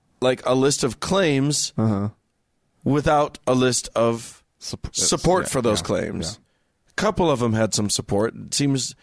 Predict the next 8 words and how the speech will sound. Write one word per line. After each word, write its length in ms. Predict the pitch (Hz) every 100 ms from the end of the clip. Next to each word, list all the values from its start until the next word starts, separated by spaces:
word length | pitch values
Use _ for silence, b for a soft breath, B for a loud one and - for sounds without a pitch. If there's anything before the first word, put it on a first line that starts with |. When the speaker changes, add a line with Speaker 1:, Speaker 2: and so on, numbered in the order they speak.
| b b b
Speaker 1:
some 420 | - - 151 143
research 460 | 143 139 - 139 -
may 220 | 113 120
have 180 | 120 113
been 220 | 120 117
done 300 | 110 110 110
on, 320 | - 95 101
like, 320 | 101 95 95